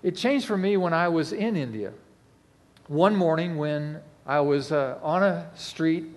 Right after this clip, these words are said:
all the streets there are busy, this one was particularly busy, and a little girl, probably seven or eight years old,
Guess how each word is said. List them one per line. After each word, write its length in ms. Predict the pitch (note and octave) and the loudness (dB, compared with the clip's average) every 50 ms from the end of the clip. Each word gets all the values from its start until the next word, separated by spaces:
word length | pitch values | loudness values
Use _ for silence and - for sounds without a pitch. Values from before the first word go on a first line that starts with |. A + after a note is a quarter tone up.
| - - - - _ - | -20 -20 -20 -16 _ 0
all 160 | C#3 E3 F#3 | 4 4 4
the 80 | D#3 | 4
streets 300 | D3 - - D#3 D#3 D#3 | 2 -2 -2 -4 -4 -2
there 140 | - E3+ D#3 | 0 2 2
are 60 | D3+ | 2
busy, 340 | C3 B2 D3+ D#3 C#3 D3+ E3 | 2 0 0 0 0 0 0
this 240 | C#3+ C#3 D3+ D3+ - | 0 -2 -2 -4 -4
one 120 | E3+ E3 | -6 -4
was 140 | E3 D#3+ E3 | -4 -6 -6
particularly 540 | - - D#3 - E3 D#3 D#3+ D#3+ D#3 D#3+ D3+ | -6 -6 -6 -4 -4 -4 -2 -2 0 0 0
busy, 420 | C#3 D#3 D#3 C3+ D3 D#3+ D#3+ D#3 D#3+ - - - - - - - - - | -2 -2 -2 -2 -2 -4 -4 -4 -8 -14 -20 -20 -20 -20 -20 -20 -12 -6
and 140 | - E3+ F3+ | -2 2 4
a 40 | F3+ | 4
little 260 | F3 F#3 A3 C4 C4+ | 6 6 6 4 4
girl, 380 | G3 D#3+ E3+ D#3+ D#3+ E3+ F#3+ F#3 | 2 2 2 4 4 4 2 2
probably 580 | F#3+ - F#3 E3+ F3+ G3 E3+ E3+ F3 E3 D#3+ | 0 0 0 2 2 2 2 4 4 2 2
seven 340 | D3+ D#3+ - F#3+ F#3 F3+ G#3+ | 2 2 2 4 4 4 2
or 100 | G3+ G3 | 0 0
eight 120 | G3 G3 G3+ | 0 0 0
years 220 | F#3+ F#3 D3 C3 | 0 0 0 0
old, 440 | D3+ D3 D3 D3+ D#3+ D#3+ D3+ C#3+ | 0 2 2 2 2 0 -2 -6